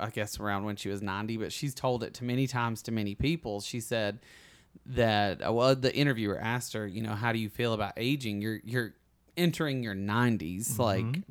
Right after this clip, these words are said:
Speaker 1: there's definitely more time behind you than ahead of you, um, unless you know something we don't." And, you know, <clears throat> and they were joking and going back and forth. And she said, "Do you, do you, what do you think about, you know,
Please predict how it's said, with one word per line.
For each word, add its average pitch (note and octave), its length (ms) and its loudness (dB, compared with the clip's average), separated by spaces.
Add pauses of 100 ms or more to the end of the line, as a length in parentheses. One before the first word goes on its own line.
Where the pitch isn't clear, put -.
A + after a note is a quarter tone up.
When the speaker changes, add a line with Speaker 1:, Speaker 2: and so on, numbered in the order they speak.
(640)
Speaker 1:
there's C3+ 320 2
definitely C3 920 6
more C3 240 8
time C3 280 6
behind B2 380 4
you A#2+ 80 2
than A2 160 2
ahead B2+ 260 6
of F2 180 0
you, G2+ 180 -4 (600)
um, A#2 340 6
unless B2+ 320 2
you C3 80 4
know A#2+ 120 2
something G#2 380 -4
we C3+ 160 6
don't." A2 320 4
And, A2 200 -2
you A2 80 0
know, G2+ 260 0 (200)
<clears throat> - 180 -12
and E3 360 4
they F3 80 10
were D#3 120 10
joking G#2+ 400 0
and A2 80 0
going G#2+ 180 -2
back G2 200 -8
and A2+ 120 -2
forth. G#2 300 2
And A2+ 100 -6
she B2+ 140 -8
said, A#2+ 480 -4
"Do B2+ 100 -2
you, C#3 380 2 (600)
do C3+ 120 2
you, C#3 260 6
what C#3+ 420 -2
do D#3 60 -2
you E3 60 0
think D3 300 0
about, G2 360 -2
you A#2+ 120 -4
know, F#2+ 320 -6